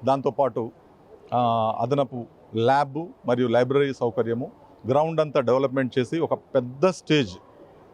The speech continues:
కనీసం ఒక, ఆ, మా పాఠశాల, మా గ్రామస్తులు ఐదు వందల మంది ముందు కూర్చొని ఒక పెద్ద డయాస్, ఆ, ఎంజాయ్ చేసే విధంగా నిర్మించడం జరిగింది. మాకు వర్షం పడుతున్న సమయంలో మాకు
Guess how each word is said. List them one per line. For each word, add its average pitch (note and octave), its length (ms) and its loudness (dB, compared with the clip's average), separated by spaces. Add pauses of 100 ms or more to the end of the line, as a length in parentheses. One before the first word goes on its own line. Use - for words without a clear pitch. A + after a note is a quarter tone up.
(140)
కనీసం E3+ 320 0
ఒక, D#3+ 160 0 (680)
ఆ, B2 320 2 (120)
మా C3 160 2
పాఠశాల, D3 600 0 (400)
మా C3 180 2
గ్రామస్తులు C#3+ 880 0 (500)
ఐదు C#3 160 2
వందల D3 200 0
మంది D3 340 -2 (380)
ముందు C#3 160 -2
కూర్చొని D3 580 -2 (280)
ఒక G#2+ 100 -4
పెద్ద C3+ 300 -2
డయాస్, D3 500 0 (340)
ఆ, A#2 340 2 (520)
ఎంజాయ్ D3 300 0
చేసే C#3+ 220 0
విధంగా B2+ 420 2 (300)
నిర్మించడం C3 400 -2
జరిగింది. C3+ 400 -2 (640)
మాకు D3+ 320 0
వర్షం C3+ 300 0
పడుతున్న E3 680 -2
సమయంలో D#3 480 2 (640)
మాకు C#3 140 0